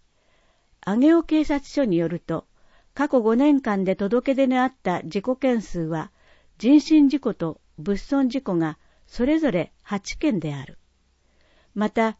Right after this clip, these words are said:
信号機設置の要望があり、上尾警察署に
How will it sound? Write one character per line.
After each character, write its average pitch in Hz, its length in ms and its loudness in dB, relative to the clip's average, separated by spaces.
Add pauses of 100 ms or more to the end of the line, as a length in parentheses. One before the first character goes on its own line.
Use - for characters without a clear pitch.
信 294 380 4
号 311 180 4
機 240 140 -4
設 208 240 -2
置 220 140 -6
の 226 140 0
要 214 240 2
望 214 240 -4
が 202 200 -4
あ 190 80 -4
り、 143 180 -6 (540)
上 247 300 4
尾 302 100 2
警 285 200 0
察 180 240 -6
署 254 140 0
に 180 180 0